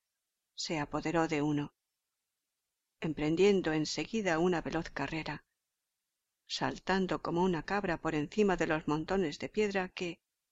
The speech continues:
en una gran extensión, cubrían el declive de la montaña. Al producirse el estallido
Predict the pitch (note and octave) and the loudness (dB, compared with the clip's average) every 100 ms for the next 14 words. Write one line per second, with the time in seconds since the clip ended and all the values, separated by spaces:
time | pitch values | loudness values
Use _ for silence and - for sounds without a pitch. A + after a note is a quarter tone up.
0 | _ _ _ - F3 G#3+ A#3+ F3 G3 A#3 | _ _ _ -2 2 4 2 2 0 0
1 | G3+ - - D#3 D#3+ A#3 A#3+ A3 _ _ | 0 -2 -2 -2 -2 0 0 0 _ _
2 | _ _ _ - D#3 E3+ G#3 G3+ E3 D3+ | _ _ _ -6 -2 4 4 4 2 0
3 | D3+ - E3+ E3+ D#3+ D#3 D3+ D3+ C#3+ C#3+ | -4 -2 -2 0 0 2 2 2 0 -2
4 | C#3+ D3 D3+ _ _ _ _ _ _ _ | -2 -4 -6 _ _ _ _ _ _ _
5 | _ _ _ _ _ _ _ _ _ _ | _ _ _ _ _ _ _ _ _ _
6 | _ _ _ _ _ _ _ _ _ _ | _ _ _ _ _ _ _ _ _ _
7 | _ _ F#3+ F#3+ - G3 G#3 - C#4 - | _ _ 0 0 0 2 2 2 -2 0
8 | F#3+ D#3+ E3 - D3 E3 E3+ D#3+ D3+ - | -2 0 -2 -2 -2 -2 -2 -2 -2 -6